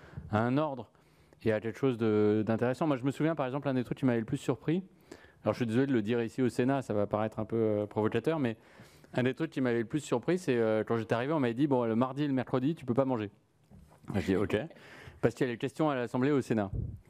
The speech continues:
Et alors, euh, les questions à l'Assemblée au Sénat, donc, tu sais qu'il y a des parlementaires, donc à l'Assemblée au Sénat, qui posent des questions aux différents ministres. Et, euh, et le ministre, il vient et il doit répondre donc, euh,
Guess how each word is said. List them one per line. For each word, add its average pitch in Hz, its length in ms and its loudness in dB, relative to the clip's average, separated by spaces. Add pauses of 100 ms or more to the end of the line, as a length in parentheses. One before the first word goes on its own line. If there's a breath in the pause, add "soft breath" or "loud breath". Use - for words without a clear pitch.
(560 loud breath)
Et 110 80 2
alors, 120 280 2
euh, 107 160 0
les 107 100 -2
questions 131 260 -2
à 131 60 0
l'Assemblée 113 280 -2
au 110 60 2
Sénat, 139 300 0
donc, 143 100 -2
tu - 80 -10
sais 139 100 0
qu'il 120 140 2
y 107 120 2
a 101 60 2
des 98 560 2
parlementaires, 110 520 0
donc 120 160 -4
à 104 40 2
l'Assemblée 107 360 0
au 104 80 2
Sénat, 117 200 2
qui 139 120 -8
posent 120 140 -2
des 104 100 -2
questions 110 260 -2
aux 107 60 0
différents 98 260 0
ministres. 123 400 0 (540 loud breath)
Et, 123 180 2
euh, 92 880 2
et 98 80 0
le 98 80 2
ministre, 117 360 2
il 101 60 -2
vient 143 220 -2
et 123 60 -4
il 104 60 -6
doit 98 140 0
répondre 107 460 -2
donc, 117 220 0
euh, 95 280 2